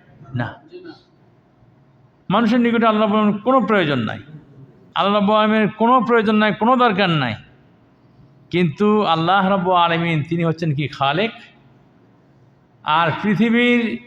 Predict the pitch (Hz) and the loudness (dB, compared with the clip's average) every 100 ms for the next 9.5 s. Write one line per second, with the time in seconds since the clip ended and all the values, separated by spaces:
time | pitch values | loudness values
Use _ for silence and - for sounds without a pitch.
0 | - _ _ _ _ - _ _ 123 143 | -20 _ _ _ _ -20 _ _ -4 0
1 | 185 214 233 208 139 190 240 226 - 202 | 2 2 2 0 0 0 2 0 0 0
2 | 196 190 190 185 214 254 240 - 226 220 | 2 0 -2 -2 0 0 -2 -2 -2 0
3 | 208 202 180 117 113 139 - 156 - - | -2 -2 -2 -2 -4 -6 -4 -4 -6 -8
4 | 180 185 202 175 190 165 110 - - - | -6 -4 -4 -4 -4 -2 -4 -10 -18 -10
5 | - 165 - 135 - - - _ _ _ | -6 -4 -4 -6 -8 -20 -20 _ _ _
6 | _ _ _ _ 127 175 - 214 254 269 | _ _ _ _ -2 -2 -2 -2 0 0
7 | - - 208 254 269 254 233 233 220 196 | -4 -4 0 2 2 2 2 0 0 0
8 | 214 196 - - - - _ - - - | 0 -2 -4 -6 -8 -10 _ -20 -20 -20
9 | _ _ _ - 170 | _ _ _ -8 -6